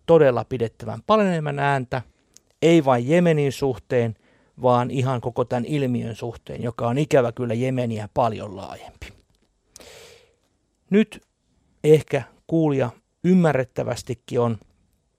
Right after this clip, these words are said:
ahdistunein mielin, vakava aihe, tuntuu vaikealta puuttua mihinkään, mutta me voidaan laittaa nyt kädet ristiin ja rukoilla. Rakas taivaallinen Isämme, näet nämä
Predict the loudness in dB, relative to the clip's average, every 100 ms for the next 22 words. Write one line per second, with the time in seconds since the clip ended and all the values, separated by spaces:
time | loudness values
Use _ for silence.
0 | _ _ -20 -16 0 2 2 -2 -10 -8
1 | -8 -4 -2 -2 -6 -8 _ _ _ -4
2 | -4 -2 -6 -4 -2 -2 -4 -10 -14 _
3 | -6 -6 -6 -4 -4 -4 -10 -14 -12 -12
4 | -12 -10 -8 -6 -8 -10 -14 -14 -16 -14
5 | -18 -16 -14 -8 -6 -8 -12 _ _ _
6 | _ _ 0 0 2 -2 -4 -2 0 2
7 | -2 -4 -8 -6 -6 -10 -10 -10 -10 -16
8 | -20 _ _ _ _ _ _ -12 -12 -12
9 | -12 -12 -12 -20 -20 _ _ _ _ _
10 | _ _ _ -8 -6 -8 -2 2 2 0
11 | -4 -6 -8 -6 -6 -8 -12 -18 _ _
12 | _ -10 -8 -8 -8 -12 -12